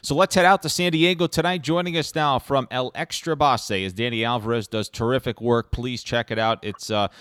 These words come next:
unbelievable what he, he's been able to accomplish, and a lot of people follow him, uh, around Major League Baseball. And, Danny, you follow the Marlins closely, my man. How you doing? How's everything going out there?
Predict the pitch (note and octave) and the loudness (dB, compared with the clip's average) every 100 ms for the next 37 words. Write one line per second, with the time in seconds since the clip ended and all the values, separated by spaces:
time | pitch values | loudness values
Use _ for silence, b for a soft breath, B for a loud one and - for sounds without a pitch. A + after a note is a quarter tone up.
0 | B - B2+ G#2+ B2 A#2 A#2 A2+ G#2+ A2+ | B -4 -2 -2 -2 -2 0 0 -2 -4
1 | D#2+ B2+ A2+ A#2+ A#2+ A2+ G#2 - B2 B2 | -4 -8 -4 -4 -2 -2 -4 -2 -2 -2
2 | A#2 A#2 G2+ F#2+ F#2 G2+ B2 - B2 B2+ | -2 -4 -6 -6 0 0 0 -4 -6 -6
3 | - C3+ A#2 G#2 G2+ B B B G2+ G#2+ | 0 0 2 -2 -4 B B B -4 -2
4 | A2 A2+ A2 A2 A2 G#2+ G2 A2 - A2+ | 0 0 -2 -4 -4 -6 -4 -4 -2 -2
5 | G2 G2+ G#2 D#3 E3 E3+ F3 F3 E3 E3 | 0 0 0 0 -2 0 2 2 2 2
6 | F3 F3 - F#3 F#3+ F3 D3+ D3+ D#3+ D3+ | 2 0 0 2 2 2 0 2 2 2
7 | E3+ E3 F3 C3+ D3 E3 D#3 D3+ D#3+ D3 | 2 2 2 2 0 0 -2 2 2 4
8 | B2 - F#2+ | 2 2 0